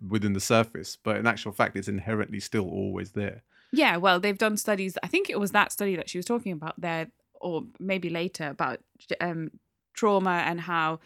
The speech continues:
Speaker 2: it can affect the fetus if you experience trauma while pregnant.
Speaker 1: Yeah, yeah.
Speaker 2: Um, and so it does affect your biology as well.
Speaker 1: Mm, yeah, interesting, interesting point. Thank you so much, Mala. Thank you to Apu Vyas, uh, who also said, "A great show.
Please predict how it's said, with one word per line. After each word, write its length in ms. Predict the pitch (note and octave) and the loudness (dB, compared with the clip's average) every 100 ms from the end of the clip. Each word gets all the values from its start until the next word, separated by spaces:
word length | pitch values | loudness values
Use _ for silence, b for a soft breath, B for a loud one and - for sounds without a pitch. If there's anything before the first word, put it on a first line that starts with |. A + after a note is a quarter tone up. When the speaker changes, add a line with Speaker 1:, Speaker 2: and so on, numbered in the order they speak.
| b - | b -6
Speaker 2:
it 140 | F#3+ | -6
can 120 | F#3+ | -2
affect 300 | F3 E3+ F#3 - | -4 0 -2 -2
the 40 | |
fetus 480 | - F3 F3 F#3 F3 | -4 -4 -2 -4 -6
if 100 | - | -6
you 120 | D#3+ | -6
experience 540 | D#3+ - F3+ E3+ E3 E3+ | -6 -4 -2 0 -2 -6
trauma 320 | - E3 E3 | -6 -6 -6
while 180 | E3 D#3 | -8 -8
pregnant. 400 | - F3 C4+ D4+ - | -8 -4 -4 -4 6
Speaker 1:
Yeah, 360 | A2+ A2 F#2+ | 8 10 6
yeah. 380 | G2 G2+ F#3+ F3+ | 4 4 6 4
Speaker 2:
Um, 340 | F3 F3 E3+ - | 2 -2 -4 -4
and 180 | - G3 | 0 2
so 520 | - F#3+ E3 D#3+ D#3 - _ _ _ - | 4 4 6 2 0 -6 _ _ _ 0
it 160 | G#3 | 2
does 320 | G3 G#3+ C4 - | 2 0 -2 -8
affect 300 | D3+ C#3+ - | -6 -6 -6
your 80 | D#3 | -8
biology 600 | C#3+ C#3+ D3+ - D#3 - _ | -6 -6 -6 -8 -10 -14 _
as 180 | A2 A2+ | 0 2
well. 260 | A2+ G2 A#2 | 2 0 -2
Speaker 1:
Mm, 100 | G2+ - | -6 -4
yeah, 340 | B2 D3+ A2 | -2 0 0
interesting, 580 | A2 D#3 - E3+ D#3+ B2 | 0 0 0 0 2 2
interesting 380 | C#3 - D3+ A#2+ | 0 0 2 2
point. 340 | - F3+ C#3 | 4 2 4
Thank 180 | - A#2 | 0 -2
you 60 | A#2+ | -2
so 240 | - C#3 | 4 6
much, 320 | C3+ D3+ - | 6 4 2
Mala. 480 | A#2 A#2+ C3+ D3 B3 B B B - | 4 6 8 8 6 B B B 0
Thank 320 | - C#3+ C#3+ | 8 8 8
you 60 | D3+ | 4
to 100 | - D3 | 6 4
Apu 260 | - D#3 | 6 2
Vyas, 840 | G#2+ A2+ E3 C4 - - - - - - - | 4 8 8 8 6 4 4 2 0 0 6
uh, 280 | A#2+ A#2+ | 8 8
who 200 | G#2+ C3 C3 | 8 4 4
also 260 | C#3 C#3 | 2 2
said, 180 | B2 B2+ | 4 4
"A 40 | |
great 380 | G#2+ A2+ C3+ E3 | 2 6 6 8
show. 420 | - - D#3 F#3+ | 6 10 10 10